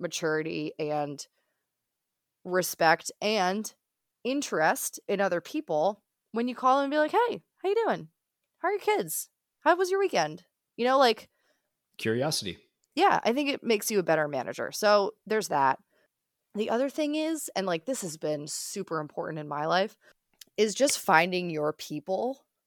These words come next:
Speaker 1: I have a small group of people who have mentored me, who have become dear friends, who have opened doors for me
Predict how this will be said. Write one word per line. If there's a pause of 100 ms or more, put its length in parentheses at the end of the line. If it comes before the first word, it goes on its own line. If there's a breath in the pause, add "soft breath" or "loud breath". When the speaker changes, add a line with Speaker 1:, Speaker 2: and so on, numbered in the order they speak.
(360)
Speaker 1:
I
have
a
small
group (180)
of (840)
people (380)
who
have (840)
mentored
me,
who
have
become
dear
friends, (460 soft breath)
who
have
opened
doors
for
me